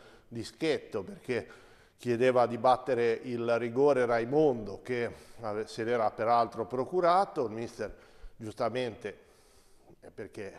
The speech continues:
insomma se c'è un, eh, un elenco, diciamo, di quelli che sono i rigoristi, è giusto rispettarlo, manda sul dischetto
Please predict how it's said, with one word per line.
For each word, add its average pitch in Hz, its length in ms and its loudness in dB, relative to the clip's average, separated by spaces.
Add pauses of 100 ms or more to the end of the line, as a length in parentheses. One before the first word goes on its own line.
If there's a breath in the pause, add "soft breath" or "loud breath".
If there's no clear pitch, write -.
(200 loud breath)
insomma 98 340 -16
se - 140 -14
c'è 110 300 -6 (460 soft breath)
un, 107 240 -8
eh, 104 600 -8
un 110 140 -10
elenco, 113 640 -2
diciamo, 110 440 -6
di 101 120 -10
quelli 113 240 -6
che 98 80 -8
sono 107 240 -12
i 107 40 -10
rigoristi, 107 540 -8
è 98 60 -10
giusto 107 300 -10
rispettarlo, 135 680 0
manda 113 280 0
sul - 180 -10
dischetto 110 520 -6